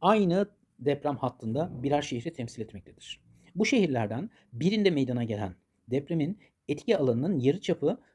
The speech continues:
ve depremin büyüklüğüyle doğru orantılıdır. Yarıçapı ve depremin büyüklüğüyle. Buna göre arkadaşlar merkez üssü A olan yedi nokta iki büyüklüğündeki çember.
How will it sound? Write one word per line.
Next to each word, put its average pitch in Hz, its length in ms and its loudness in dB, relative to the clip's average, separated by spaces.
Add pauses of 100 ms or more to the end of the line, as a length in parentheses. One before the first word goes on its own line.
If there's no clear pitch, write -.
ve 143 180 0
depremin 139 380 0
büyüklüğüyle 139 400 -4
doğru 117 240 -2
orantılıdır. - 800 -8
Yarıçapı 165 460 -6
ve 165 100 0
depremin 131 340 -4
büyüklüğüyle. 98 360 -10 (500)
Buna 185 200 2
göre 131 140 4
arkadaşlar - 480 -10
merkez 131 420 2
üssü 202 260 -2
A 185 160 6
olan 139 220 2 (840)
yedi 147 220 0
nokta 185 220 2
iki - 360 -2
büyüklüğündeki 117 540 -6
çember. 120 440 -6